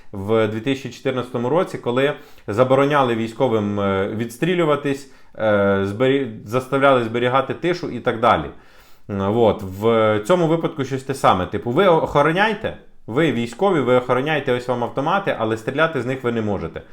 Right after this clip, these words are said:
бо інакше ви підете у в'язницю. На мою думку, це дуже дивна ситуація, і дуже добре, що вона вилізла в інформаційну площину. Надіємось тепер, що і Кошіняк-Камиш, як міністр оборони, і, е, прем'єр-міністр Дональд Туск, як, е, голова,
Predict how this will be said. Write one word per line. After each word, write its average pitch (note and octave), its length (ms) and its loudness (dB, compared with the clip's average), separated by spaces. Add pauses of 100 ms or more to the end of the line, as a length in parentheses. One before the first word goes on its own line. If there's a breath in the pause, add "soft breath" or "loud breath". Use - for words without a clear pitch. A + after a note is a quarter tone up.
(120)
бо A2+ 100 -2
інакше C3+ 320 0
ви A#2 120 0
підете A#2+ 400 -2
у G#2+ 120 -6
в'язницю. G2+ 580 -4 (640 loud breath)
На C3+ 80 2
мою F3+ 160 6
думку, F3 260 2
це C#3+ 140 -2
дуже C#3 280 2
дивна C3 260 4
ситуація, D#3 580 0
і B2+ 40 0
дуже C3 200 0
добре, B2+ 280 0
що A2+ 140 -4
вона A2+ 160 -2
вилізла G#2+ 420 0
в F#2+ 260 -4
інформаційну A2+ 600 -4
площину. C#3 540 -2 (200)
Надіємось A#2 480 -2
тепер, A#2+ 420 0
що G2+ 280 0
і A2 60 -8
Кошіняк-Камиш, A#2 880 0
як G2 140 -4
міністр G#2+ 480 -2
оборони, G#2 480 -2 (380 loud breath)
і, C#3 340 0 (220)
е, F#2+ 640 0 (800)
прем'єр-міністр C3 880 -2
Дональд B2 360 -2
Туск, C#3+ 300 -6
як, A#2 340 0
е, G#2 280 2
голова, A2+ 580 2